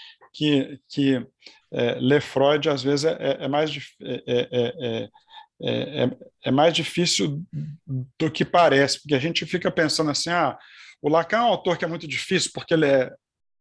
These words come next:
obscuro, as frases dele são muito, é, rebuscadas, né? Cheio, cheias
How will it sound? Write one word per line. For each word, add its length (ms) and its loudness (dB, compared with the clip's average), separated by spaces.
obscuro, 840 0
as 120 -2
frases 440 0
dele 220 -2
são 200 -6
muito, 540 -4
é, 520 2
rebuscadas, 1200 2
né? 240 0
Cheio, 600 -2
cheias 720 0